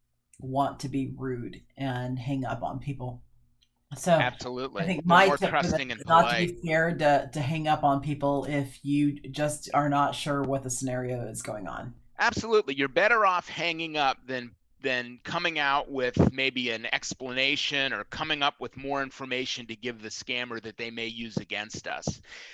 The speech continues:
Speaker 2: You know, I know some older adults like to drag it on, and they think that they're going to be, um, if they play games with the scammer, that that'll avoid the next person from being scammed 'cause they won't have time to call anybody else.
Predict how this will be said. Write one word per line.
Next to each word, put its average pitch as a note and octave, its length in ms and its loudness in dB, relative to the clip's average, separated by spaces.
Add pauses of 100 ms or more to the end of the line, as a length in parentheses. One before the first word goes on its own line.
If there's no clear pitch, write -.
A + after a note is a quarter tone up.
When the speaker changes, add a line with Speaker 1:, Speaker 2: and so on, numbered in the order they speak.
(100)
Speaker 2:
You E3 80 -6
know, E3 100 4
I E3 200 8
know F#3 180 6
some A#3 320 4
older G3+ 320 6
adults E3 460 4
like D3 400 0
to C#3+ 240 0
drag C3 420 2
it C3+ 80 2
on, C3 380 4
and B2 120 -4
they A#2 120 -4
think D3+ 400 -4
that C#3 160 -6
they're C3+ 160 0
going C3 400 -2
to B2 80 -2
be, A#2+ 560 -4 (100)
um, G#2 500 0 (300)
if - 100 -10
they A#2+ 140 2
play D#3+ 300 0
games C#3+ 420 0
with D3 140 -6
the D3+ 60 -4
scammer, C#3 600 -2
that B2 160 -8
that'll C3 360 2
avoid B2+ 420 0
the A#2+ 80 -6
next B2 300 -2
person C3 420 -6
from A#2+ 180 -16
being A#2+ 240 -6
scammed A#2+ 560 -4
'cause A2+ 140 -14
they A2 100 -8
won't A#2 220 -8
have A2 160 -6
time A2+ 260 -6
to A2 100 -8
call A#2 300 -2
anybody B2+ 480 -4
else. C3 460 -2